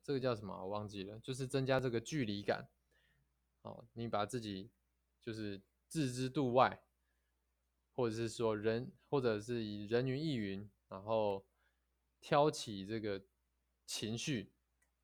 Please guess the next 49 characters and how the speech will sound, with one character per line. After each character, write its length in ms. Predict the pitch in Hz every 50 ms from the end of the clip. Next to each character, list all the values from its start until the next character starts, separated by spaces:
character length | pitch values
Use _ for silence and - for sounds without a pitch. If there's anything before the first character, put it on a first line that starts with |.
| _ _ _ _ _ _ _ _ _ _ _ _ _ _ _
哦， 160 | - 123 113
今 180 | 107 131 151 175
天 180 | 190 196 190 190
怎 140 | - 104
么 100 | 104 113
讲 240 | 110 - 110 95 98
这 120 | 95 135 147
么 120 | 139 120
玄 320 | - - - 101 92 92
呢？ 140 | 98 98 - _ _ _ _ _ _ _
<laughs> 800 | - - - - - 170 - - - 180 185 196 196 180 185 - _
独 140 | 127 120 123
立 160 | 139 147 135
思 180 | 127 - 131 123
考， 160 | - 113 98
我 60 | 98
们 80 | 104 120
在 80 | 151
讲 180 | 139 123 104 104
独 180 | - 107 104 117
立 120 | 123 113
思 180 | 101 - 117 101
考。 160 | 117 - - _ _ _ _ _ _
就 140 | - 233 226
我 120 | 160 127
觉 240 | 123 - - 117 120
得 160 | 131 131 117
啦， 280 | 107 101 92 95 98 - _ _ _
我， 220 | 120 123 127 127 - _ _
我 260 | 131 127 127 120 - _ _ _ _ _ _ _ _ _ _ _ _ -
上 280 | - - - 202 185
面 200 | 190 196 175 135
我 100 | 113 110
都 120 | 123 156 165
在 100 | 165 160
讲 460 | - - 107 95 92 92 90 95 - _ _ _ _ _
我 140 | 107 101
听 260 | 101 - - 123 117 117
到 160 | 123 117 110
的 80 | 104
东 220 | 95 101 95 98 98
西， 280 | - - 92 92 - _ _ _ _ _ _ _ _ _ _ _ _ _ _ _ _ _ _ _
那 160 | - 190 190
我， 200 | 156 113 104 98
我 180 | 98 113 113 117
讲 200 | 113 131 98 98
一 20 | 101
下 160 | 127 135 135
我 600 | 117 98 92 95 92 92 95 95 101 104 110